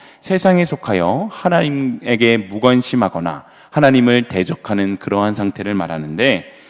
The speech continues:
뜨겁다라는 것은 반대로 신앙의 열정으로 아주 뜨거운 상태를 말하는 것입니다. 결국 차지도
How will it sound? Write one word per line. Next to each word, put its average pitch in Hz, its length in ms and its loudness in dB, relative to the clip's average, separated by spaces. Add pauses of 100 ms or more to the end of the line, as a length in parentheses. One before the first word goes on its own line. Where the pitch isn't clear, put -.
(140)
뜨겁다라는 101 1000 -2
것은 110 480 0 (360)
반대로 117 540 4 (240)
신앙의 190 600 2
열정으로 104 920 -4
아주 98 180 -4 (140)
뜨거운 170 420 2
상태를 113 560 -2
말하는 113 380 -4
것입니다. 87 580 -10 (380)
결국 135 600 0 (200)
차지도 180 520 -6